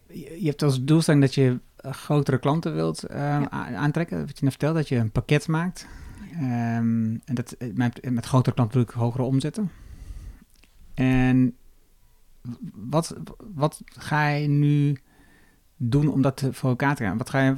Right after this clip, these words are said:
Speaker 1: aan doen om grotere klanten te krijgen? Want je hebt natuurlijk, eh, afgelopen jaar, zeg maar, is je, je klanten zijn langzaam in omzetten toegenomen.
Speaker 2: Ja.
Speaker 1: Je, in het begin had je daar helemaal geen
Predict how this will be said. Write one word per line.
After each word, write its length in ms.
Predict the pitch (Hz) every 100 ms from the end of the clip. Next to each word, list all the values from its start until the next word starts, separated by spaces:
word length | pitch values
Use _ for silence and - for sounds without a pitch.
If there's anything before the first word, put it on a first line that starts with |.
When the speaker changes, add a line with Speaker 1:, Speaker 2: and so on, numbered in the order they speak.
| -
Speaker 1:
aan 200 | 131 127
doen 260 | 135 143 139
om 500 | 131 131 127 127 113 - -
grotere 460 | - - 135 139 127
klanten 300 | - 135 -
te 60 | -
krijgen? 200 | 82 107
Want 140 | 113
je 60 | 123
hebt 120 | 123 -
natuurlijk, 280 | 123 - - - - -
eh, 60 | -
afgelopen 380 | 123 139 120 120
jaar, 300 | 120 120 117
zeg 200 | 123 - 120
maar, 120 | 110 -
is 200 | 127 -
je, 240 | 120 117 -
je 80 | 117
klanten 320 | 135 127 120
zijn 200 | 120 113
langzaam 460 | 123 131 123 120 - - - - - _ -
in 180 | 120 -
omzetten 440 | 139 127 123 117
toegenomen. 600 | 143 131 135 131 131 139
Speaker 2:
Ja. 40 | 151
Speaker 1:
Je, 220 | 127 120
in 260 | 120 123
het 160 | 127 123
begin 200 | - 123
had 140 | 117
je 60 | 120
daar 100 | 117
helemaal 220 | 117 120
geen 440 | 127 143 135 135